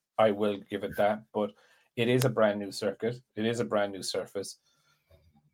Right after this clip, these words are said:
You know, there, all teams went in there with not a lot of data.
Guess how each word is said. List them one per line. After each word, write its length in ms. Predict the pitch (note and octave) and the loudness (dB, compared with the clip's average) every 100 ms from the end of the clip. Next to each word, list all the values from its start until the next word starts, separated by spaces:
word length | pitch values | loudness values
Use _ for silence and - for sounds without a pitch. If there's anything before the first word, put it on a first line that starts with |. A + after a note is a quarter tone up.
| _ | _
You 100 | D3 | 6
know, 240 | B2+ A#2+ A#2+ | 10 10 10
there, 220 | B2 A#2 A2 - - _ - | 6 4 -2 -12 -14 _ 10
all 220 | C3 C3+ | 12 12
teams 300 | B2+ B2 A2+ | 8 0 0
went 160 | A2+ A2 | -2 0
in 120 | G#2+ | 0
there 200 | G#2 G2+ | 0 0
with 180 | G2+ - - | -2 -4 -8
not 360 | B2 A2+ A2 G#2+ | -2 2 2 2
a 60 | G#2+ | 4
lot 240 | G#2 G2 | 4 2
of 100 | G2 | -4
data. 440 | F#2+ G2 G2 C3 | -8 -8 -2 -2